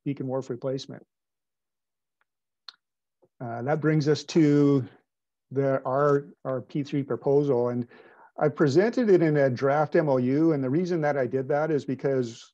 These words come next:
you know, we, virtually all of the projects we have worked with in the past, or the large majority of them, have been in partnerships. And, and it often starts with an M O U of this nature. So I thought it was the best way to, to kind of put down and get documented,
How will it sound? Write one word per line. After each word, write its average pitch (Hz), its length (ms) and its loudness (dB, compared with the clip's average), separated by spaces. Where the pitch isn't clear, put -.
you 165 80 -12
know, 127 80 -6
we, 165 220 0
virtually 160 340 -2
all 156 240 4
of 151 80 -4
the 143 80 0
projects 135 500 -4
we 135 260 -2
have 123 200 -2
worked 120 360 -6
with 143 200 -4
in 143 80 -8
the 135 60 -10
past, 139 500 -8
or 123 140 -6
the 113 40 -8
large 123 220 -4
majority 123 400 -4
of 143 80 -2
them, 180 160 -6
have 127 180 -6
been 123 160 -4
in 139 120 -8
partnerships. 151 640 -8
And, 120 180 -4
and 143 120 0
it 139 80 4
often 143 400 4
starts 143 380 0
with 147 140 4
an 139 100 0
M 135 120 -2
O 123 120 2
U 131 180 2
of 147 140 2
this 147 180 -4
nature. 160 340 -4
So 147 160 -4
I 131 60 0
thought 135 220 2
it - 60 -4
was 127 120 -2
the 127 100 -2
best 139 300 -2
way 135 260 0
to, 127 460 0
to 127 160 -8
kind 139 180 -8
of 113 120 -12
put 147 200 -4
down 135 540 -2
and 120 180 -8
get 131 260 -2
documented, 131 760 -6